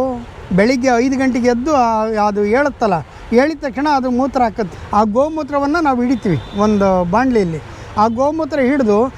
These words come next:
ಅದನ್ನ ಏಳು ಪದರದಿಂದವ ಶೋಷಿಸ್ತೀವಿ. ಆ ಏಳು ಪದರದಿಂದ ಶೋಷಿದ ಮೇಲೆ ತಯಾರಾಗ್ತಕ್ಕಂಥದ್ದು ಗೋ ಅರ್ಕ. ಇನ್ನೊಂದು ಮಾಡ್ತಾರೆ, ಗೋ ಅರ್ಕವನ್ನ, ಗೋಮೂತ್ರವನ್ನ ಒಂದು ಮಡಿಕೆಯಲ್ಲಿ ಹಾಕಿ ಆ ಮಡಿಕೆಗೆ ಬೆಂಕಿ ಹಾಕಿ ಅದನ್ನ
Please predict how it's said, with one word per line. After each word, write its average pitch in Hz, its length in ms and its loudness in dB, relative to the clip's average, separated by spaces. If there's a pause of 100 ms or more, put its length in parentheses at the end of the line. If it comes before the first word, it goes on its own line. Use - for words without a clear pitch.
(260)
ಅದನ್ನ 294 420 0 (200)
ಏಳು 320 220 2
ಪದರದಿಂದವ 277 640 0 (320)
ಶೋಷಿಸ್ತೀವಿ. 233 560 -2 (420)
ಆ - 20 4 (280)
ಏಳು 320 240 0
ಪದರದಿಂದ 302 380 2 (160)
ಶೋಷಿದ 302 480 0
ಮೇಲೆ 320 140 0 (120)
ತಯಾರಾಗ್ತಕ್ಕಂಥದ್ದು 277 800 0 (100)
ಗೋ 254 160 4
ಅರ್ಕ. 175 120 -4 (180)
ಇನ್ನೊಂದು 330 340 4
ಮಾಡ್ತಾರೆ, 190 340 0 (440)
ಗೋ 262 100 4 (360)
ಅರ್ಕವನ್ನ, 269 480 -2 (340)
ಗೋಮೂತ್ರವನ್ನ 269 840 0 (260)
ಒಂದು 220 240 2 (560)
ಮಡಿಕೆಯಲ್ಲಿ 277 480 0
ಹಾಕಿ 247 240 -4 (360)
ಆ 214 40 2 (120)
ಮಡಿಕೆಗೆ 294 420 -2 (120)
ಬೆಂಕಿ 277 260 0
ಹಾಕಿ 269 200 -2
ಅದನ್ನ 269 180 2